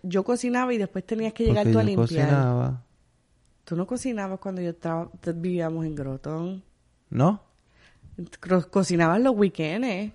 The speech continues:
Speaker 1: cuando querías hacer costillas, cuando querías hacer esto, lo otro. Pero la mayoría del tiempo allá cocinaba yo.
Speaker 2: Ok. ¿Cuál es el, el punto aquí? ¿Que
Speaker 1: El
Speaker 2: hacemos lo
Speaker 1: punto
Speaker 2: mismo
Speaker 1: es,
Speaker 2: A G B?
Speaker 1: no, no, que yo no te decía a ti,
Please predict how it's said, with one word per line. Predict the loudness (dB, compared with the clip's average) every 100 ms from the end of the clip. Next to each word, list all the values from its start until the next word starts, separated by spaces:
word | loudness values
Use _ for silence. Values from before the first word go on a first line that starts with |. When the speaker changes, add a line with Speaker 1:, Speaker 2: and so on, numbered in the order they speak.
| -6
Speaker 1:
cuando | -2 -2 -2
querías | -2 -4
hacer | -4 -6
costillas, | -8 -8 -6 -2 -2
cuando | -4 -8
querías | -4 -4
hacer | -2 -2
esto, | -4 -2
lo | -2 -2
otro. | -2 -4 -6 -6 -16 -20 -2
Pero | 2
la | 4
mayoría | 4 4 4
del | 2
tiempo | 0 0 2
allá | 2
cocinaba | 0 -2 -4 -4 -4
yo. | -4 -4 -6 -10 -20 -20 -20 _ _
Speaker 2:
Ok. | -6 -4 -2 -2 -4 -6 _ _ _ _ _ _ _ _ _ _
¿Cuál | 2 4
es | 6
el, | 4 4 2 0 0 -2 -6 -6
el | -4 -4 -6
punto | -4 -4 -4 -6 -8 -6
aquí? | -6 -6 -6 -8 -10 _ _
¿Que | 0
Speaker 1:
El | 4
Speaker 2:
hacemos | 6 6 6
lo | 8
Speaker 1:
punto | 8
Speaker 2:
mismo | 8 6
Speaker 1:
es, | 6
Speaker 2:
A | 6
G |
B? | 6 4 -2 -14 -10
Speaker 1:
no, | -4 -4
no, | -4 -4
que | 2 2
yo | 2
no | -2
te | -2
decía | -2 0 0 0 -4 _ _ -2
a | -2
ti, | 0 -2 0 -2